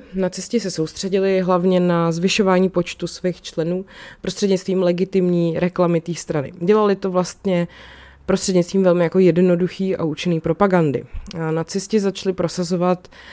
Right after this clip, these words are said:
takový jasný poselství, který byly šitý na míru širokým okruhu lidí a jejich problémům, jo? Taková prostě klasika populismus.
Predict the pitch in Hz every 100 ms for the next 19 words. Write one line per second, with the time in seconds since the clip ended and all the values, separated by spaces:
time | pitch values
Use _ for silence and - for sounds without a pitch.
0 | - - 185 190 175 - 151 156 160 240
1 | 240 240 214 196 180 170 - 185 175 170
2 | 170 170 - 180 175 185 170 - 185 165
3 | 151 170 226 240 185 180 170 156 147 127
4 | - - 170 208 - - 170 151 147 139
5 | - - - 131 - - 139 160 160 143
6 | 127 -